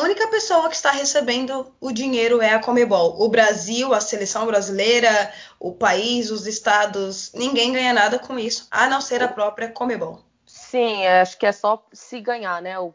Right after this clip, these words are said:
Speaker 2: o time que ganha leva um valor, mas até aí é o time, né? Também não influencia em nada na, no que a gente realmente tá precisando
Speaker 1: Exato.
Speaker 2: atualmente pro
Speaker 1: N-,
Speaker 2: país.
Speaker 1: não muda em nada na economia do Brasil.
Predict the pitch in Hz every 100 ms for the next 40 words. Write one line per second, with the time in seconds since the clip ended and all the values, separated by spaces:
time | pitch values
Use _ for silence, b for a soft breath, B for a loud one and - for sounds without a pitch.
0 | - 175 170 170 170 165 - 185 185 180
1 | 196 175 180 185 202 220 208 196 190 196
2 | 196 214 202 - 175 170 180 190 180 185
3 | 208 - - 165 156 170 180 165 165 170
4 | 185 185 180 175 170 - 175 175 - 180
5 | 185 180 165 165 180 b b b b -
6 | 185 175 175 180 202 185 185 196 180 180
7 | - 185 185 185 196 226 240 208 180 180
8 | 175 175 - - 226 220 208 208 170 -
9 | 233 240 247 254 262 269 269 226 226 226
10 | 214 214 208 208 202 196 196 196 202 185
11 | 156